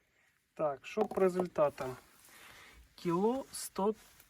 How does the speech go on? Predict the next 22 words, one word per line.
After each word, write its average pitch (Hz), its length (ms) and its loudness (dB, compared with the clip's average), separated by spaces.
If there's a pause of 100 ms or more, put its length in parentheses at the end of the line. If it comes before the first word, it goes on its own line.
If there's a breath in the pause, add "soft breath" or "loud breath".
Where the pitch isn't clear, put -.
чотирнадцять 180 800 0
грам, 143 400 0
ну, 302 80 -2
приблизно 240 560 2
п'ятдесят 180 480 2
п'ять 180 300 0
грам 165 400 2 (200)
з 139 120 -8
горіха. 131 560 -4 (2000 loud breath)
Фундучок 175 560 8
такий 151 380 4 (520 soft breath)
теж - 280 4
кондитерський. 226 960 4 (1000 loud breath)
Єдиний 202 340 8
мінус, 202 340 4
який 170 220 0
мені 165 220 4
не 165 60 2
сподобався, 170 760 0
якого 139 500 -2 (200)
не 147 160 0
було 151 480 0